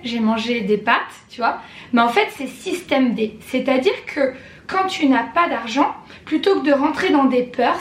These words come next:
ça va te challenger à concevoir ta vie différemment. Donc moi j'ai plutôt un état d'esprit qui va dire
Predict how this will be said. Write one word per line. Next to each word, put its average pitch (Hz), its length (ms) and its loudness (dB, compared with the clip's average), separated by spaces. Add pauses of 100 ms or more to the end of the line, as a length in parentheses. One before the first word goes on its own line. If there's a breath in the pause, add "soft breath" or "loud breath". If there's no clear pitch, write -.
ça 254 80 -2
va 240 140 -2
te 240 200 -2
challenger 254 800 0 (260 loud breath)
à 233 140 0 (220)
concevoir 349 760 0
ta 254 100 -4
vie 339 340 -4 (180)
différemment. 262 640 0 (280 loud breath)
Donc 262 200 2
moi 330 140 4 (120)
j'ai 285 100 -4
plutôt 359 360 -2 (180)
un 233 200 -2
état 277 340 2
d'esprit 247 560 -2 (440 loud breath)
qui 294 180 2
va 247 160 4
dire 330 240 2